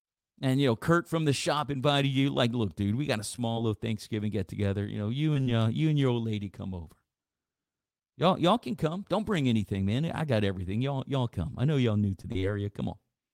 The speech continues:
So maybe you're in that situation.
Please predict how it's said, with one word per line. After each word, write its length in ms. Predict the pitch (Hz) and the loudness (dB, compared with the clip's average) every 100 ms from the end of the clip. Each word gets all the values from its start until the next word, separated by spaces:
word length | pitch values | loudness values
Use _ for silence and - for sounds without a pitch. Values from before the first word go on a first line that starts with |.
| _ _ _ _ _ _ _ _ _ _ _ _ _ _ _ _ _ _ _ _ _ _ _ _ _ _ _ - | _ _ _ _ _ _ _ _ _ _ _ _ _ _ _ _ _ _ _ _ _ _ _ _ _ _ _ 0
So 100 | 180 | 2
maybe 220 | 247 277 | 4 2
you're 160 | 285 | 2
in 100 | 254 | 2
that 240 | 165 202 220 | 2 0 0
situation. 640 | 175 143 135 127 120 - | 0 2 2 2 0 -4